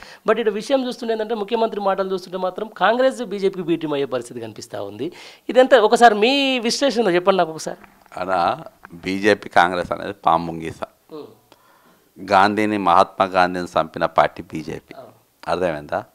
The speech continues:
Speaker 2: అది గాడ్సేల్ పార్టీ. చచ్చిపోయిన గాంధీ సిద్ధాంతాలు మా పార్టీ.
Speaker 1: అవును.
Speaker 2: నేను ఒరిజినల్ గాంధీ ఆశ్రమంలో ఉంటాను నేను రెగ్యులర్గా.
Speaker 1: ఓకే.
Speaker 2: ఒరిజినల్ కాంగ్రెస్ మాది.
Speaker 1: అవును.
Speaker 2: అర్థమైందా?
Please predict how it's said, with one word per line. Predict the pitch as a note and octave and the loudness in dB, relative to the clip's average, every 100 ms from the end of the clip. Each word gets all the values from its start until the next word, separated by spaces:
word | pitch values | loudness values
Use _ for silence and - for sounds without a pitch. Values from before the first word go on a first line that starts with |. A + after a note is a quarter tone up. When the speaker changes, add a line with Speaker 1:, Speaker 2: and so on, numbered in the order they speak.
| _ - | _ -4
Speaker 2:
అది | E2+ F2+ F2 | -4 0 6
గాడ్సేల్ | F#2+ F#2 - F#2 - | 8 8 2 0 0
పార్టీ. | C#2+ - - _ _ _ _ _ - | -2 -2 -20 _ _ _ _ _ 0
చచ్చిపోయిన | F#2+ - A2 A2+ | 2 2 2 2
గాంధీ | G2 F2 F#2 G2+ G#2 | 2 4 4 4 -2
సిద్ధాంతాలు | - F2+ F2+ F2+ F#2+ G2 | -4 -2 -2 0 -2 -2
మా | D#2 D#2+ | 0 0
పార్టీ. | - D2 - - _ - | 0 -4 -6 -20 _ -16
Speaker 1:
అవును. | - | -6
Speaker 2:
నేను | F#2 F2+ | 0 0
ఒరిజినల్ | E2 G#2+ A2 F2+ | 0 0 0 4
గాంధీ | F2+ G2 G2 | 4 8 10
ఆశ్రమంలో | F#2 E2 G2+ G2 F#2+ E2 | 10 8 2 4 2 2
ఉంటాను | D#2 D#2 D2+ | 2 0 0
నేను | D2+ D2+ | -10 -12
రెగ్యులర్గా. | D2+ D#2 D2 D2+ | -8 -8 -6 -6
Speaker 1:
ఓకే. | - - G#2 - - _ _ _ _ _ _ - | -8 -10 -20 -20 -20 _ _ _ _ _ _ -4
Speaker 2:
ఒరిజినల్ | G2 F2+ A2 - | -4 0 -2 4
కాంగ్రెస్ | F#2+ E2+ E2 D#2 - | 4 4 -2 -6 -4
మాది. | F#2+ E2 | -2 -2
Speaker 1:
అవును. | - _ _ _ G2+ | -6 _ _ _ -14
Speaker 2:
అర్థమైందా? | F2+ D#2 D2 | -10 -10 -10